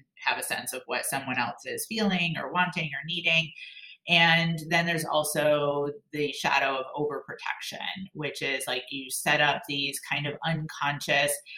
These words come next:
habits, behaviors, systems to try to protect yourself from things like overwhelm and over-responsibility. But on the strength side, this is when it gets really interesting. And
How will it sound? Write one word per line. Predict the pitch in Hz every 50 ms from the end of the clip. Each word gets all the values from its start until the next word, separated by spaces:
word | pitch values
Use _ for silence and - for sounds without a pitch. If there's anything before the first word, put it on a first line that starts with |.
| - _ -
habits, | 170 175 170 170 165 160 160 -
behaviors, | - - 135 156 170 165 165 160 156 151 151 147 147 147 - -
systems | - - 190 185 - - 165 160 156 156 156 -
to | - 147
try | - - 160 147 143
to | 127 - -
protect | 160 - - - 135 - - - -
yourself | 196 202 202 208 233 214 220 226 240 240 240 - - - - _ -
from | - 180 170 165 165 156
things | - 151 147 147 147 147 - 135
like | - - 151 165 - -
overwhelm | 143 151 147 143 131 131 127 127 139 131 123 123 -
and | 147 143
over-responsibility. | 147 139 - 131 127 131 - - - - - - - - - - - - - - - - - - - - -
But | 165 170
on | 185 196 185
the | 170 165
strength | - - - - 202 226 254 311 381 - -
side, | - - - - 127 - - - - - - - - - - - - - _
this | - 196 208
is | 240 214
when | 196 185 175
it | 175 170
gets | 160 156 - -
really | 160 151 143 139 139 131 -
interesting. | 151 156 156 - 226 214 - - 247 240 247 247 220
And | 185 175 160 156